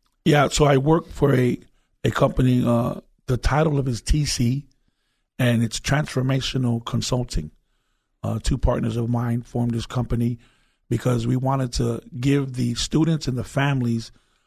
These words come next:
um, in the school district an opportunity, um, to, to have hope and to have help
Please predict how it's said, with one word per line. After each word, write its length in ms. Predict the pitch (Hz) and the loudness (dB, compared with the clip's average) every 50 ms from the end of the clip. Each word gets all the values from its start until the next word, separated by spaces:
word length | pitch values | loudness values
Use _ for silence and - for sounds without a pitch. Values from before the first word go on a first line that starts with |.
| _ _ - | _ _ -8
um, 340 | - 110 110 107 107 110 117 - | -4 -2 -2 -2 -4 -6 -6 -2
in 140 | - 160 | 0 0
the 120 | 175 156 143 | 2 2 0
school 200 | - - - 127 | -2 -2 -6 -4
district 440 | 120 123 120 110 - - 120 - 131 | -2 -2 -2 -2 -2 -6 -4 -2 0
an 100 | 120 123 | 0 0
opportunity, 800 | 123 120 - 127 110 - - 139 139 135 135 127 131 123 123 120 - - _ _ _ _ _ - | 0 0 -2 -4 -4 -2 0 0 0 0 0 0 0 0 0 -2 -6 -16 _ _ _ _ _ -4
um, 520 | 117 117 113 113 107 107 107 104 107 117 - _ _ _ | -2 0 0 0 0 -2 -2 -6 -8 -12 -16 _ _ _
to, 160 | - - 127 120 | -2 0 0 0
to 220 | - - - 127 | -2 -2 0 0
have 260 | 117 131 135 135 113 | 2 2 2 0 0
hope 380 | - - 131 151 165 160 - - - - _ _ _ _ _ _ _ _ _ _ _ - | 0 2 2 2 2 0 -6 -10 -12 -12 _ _ _ _ _ _ _ _ _ _ _ -4
and 120 | - 120 110 | -4 -4 -2
to 120 | - 123 | 0 0
have 240 | 117 131 120 113 101 | 0 0 0 0 -2
help 420 | - 135 131 147 160 - - - | 0 0 2 0 0 -2 -4 -4